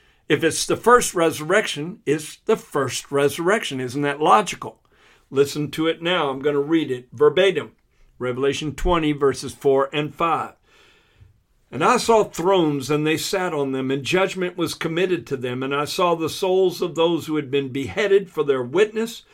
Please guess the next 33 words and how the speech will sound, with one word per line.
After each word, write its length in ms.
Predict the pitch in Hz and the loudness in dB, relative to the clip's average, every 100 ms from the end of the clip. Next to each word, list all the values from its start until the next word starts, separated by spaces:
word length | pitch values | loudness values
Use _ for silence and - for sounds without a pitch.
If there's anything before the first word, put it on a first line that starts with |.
| - - - | -20 -20 -4
to 120 | 143 | -4
Jesus 760 | 120 120 190 214 226 214 - - | -2 0 0 0 2 2 2 -10
and 240 | 139 131 | -8 -8
for 80 | 131 | -6
the 100 | 135 | -4
word 220 | 139 156 | 0 2
of 160 | 135 127 | 2 0
God, 360 | 170 180 185 | 0 2 0
who 120 | 151 139 | 2 2
had 120 | 135 | 2
not 280 | 135 131 131 | -2 -6 4
worshipped 460 | 190 208 180 - | 6 6 4 -4
the 100 | 135 | -6
beast 480 | 127 165 202 185 - | -4 -6 -6 -8 -2
or 180 | 139 113 | 0 0
his 340 | 131 131 107 - | -2 -4 -6 0
image, 540 | 196 220 233 - - - - - | 2 2 -2 -4 -16 -18 -20 -8
and 140 | 127 | -2
had 180 | 143 143 | 0 0
not 280 | 147 151 147 | 0 -2 -2
received 500 | 143 139 202 214 170 | -4 -4 -2 -2 0
his 160 | 160 127 | -2 -2
mark 480 | 160 180 185 180 - | -2 0 0 -2 -6
in 160 | 147 139 | -4 -2
their 140 | 127 | -6
foreheads 760 | 127 185 175 170 170 170 - - _ _ _ | -2 0 0 0 0 -2 -8 -20 _ _ _
or 340 | - 170 165 165 | 6 8 8 6
on 180 | 156 156 | 2 0
their 180 | 151 139 | 0 -2
hands. 540 | 127 127 113 107 - - | -2 -6 -8 -14 -18 -8
And 240 | 170 175 156 | -2 0 6
they 180 | 147 139 | 6 6
lived 600 | 143 170 202 214 202 | 4 10 12 12 6